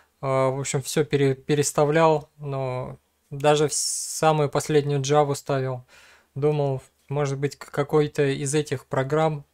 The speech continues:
проблема. Нет, оказалось, все просто. И вот, смотрите, уже кэширует, так что сейчас мы ожидаем заветную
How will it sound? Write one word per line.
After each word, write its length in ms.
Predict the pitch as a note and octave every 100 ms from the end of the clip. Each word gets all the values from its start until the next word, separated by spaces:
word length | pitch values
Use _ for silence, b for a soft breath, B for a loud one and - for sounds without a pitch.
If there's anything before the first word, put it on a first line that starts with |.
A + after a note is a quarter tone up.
| _
проблема. 520 | B2+ B2 A#2+ A#2 A#2
Нет, 240 | C3 D#3+ C3
оказалось, 680 | B2+ D3+ D#3 B2+ A#2+ - - b b b b b b
все 220 | - - B2+
просто. 500 | D#3 E3 - C#3+ - _ _ _ _ _ _ _ _ _ _ _ _ _ _ _ _ _ _ _ _ _ _ _ _ _ _ _ _
И 180 | D#3+ G3+
вот, 320 | E3 E3+ F3
смотрите, 560 | - - D3+ D#3 D#3+ -
уже 240 | C#3+ C#3+ C3+
кэширует, 840 | - - C3+ - G3+ G#3+ D#3+ B2+ - -
так 200 | C#3 -
что 640 | - - D3+ D#3 D3+ D3 - _ _ _
сейчас 680 | - C#3 - F3 F3 -
мы 340 | - C#3 E3 E3
ожидаем 580 | C3+ C3+ C3+ D3 C#3+ C#3 _ _ _ _ _ _ _
заветную 680 | B2+ B2+ C3 C3 C3 B2